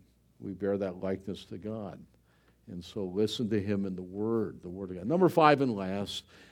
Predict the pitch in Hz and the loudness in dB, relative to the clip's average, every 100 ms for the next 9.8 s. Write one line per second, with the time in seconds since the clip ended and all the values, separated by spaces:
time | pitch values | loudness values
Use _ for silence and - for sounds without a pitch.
0 | - 127 143 165 - 147 117 - - - | -4 0 4 4 2 2 2 0 -8 0
1 | 143 156 160 170 170 123 123 120 131 135 | 6 10 12 12 10 6 2 4 0 0
2 | 131 165 - - 208 202 143 - 135 143 | -2 -2 -2 -2 2 4 2 2 4 6
3 | 151 127 113 135 175 165 143 175 175 175 | 4 2 2 6 6 6 2 2 2 2
4 | 185 190 175 185 165 - - 131 156 156 | 2 2 0 -2 -2 -4 -2 2 4 4
5 | 123 131 160 180 180 170 - 208 220 196 | 2 2 0 0 -2 -6 -6 -6 -4 -4
6 | - - _ _ _ _ _ _ - - | -8 -14 _ _ _ _ _ _ -20 -16
7 | 80 - - 143 147 147 147 - 156 147 | -12 -10 2 4 4 4 2 2 2 4
8 | 147 123 110 104 151 202 151 - - 101 | 4 2 0 0 -2 -4 -8 -10 -10 -6
9 | 113 107 87 107 139 165 - | -4 -6 -6 -6 -6 -8 -16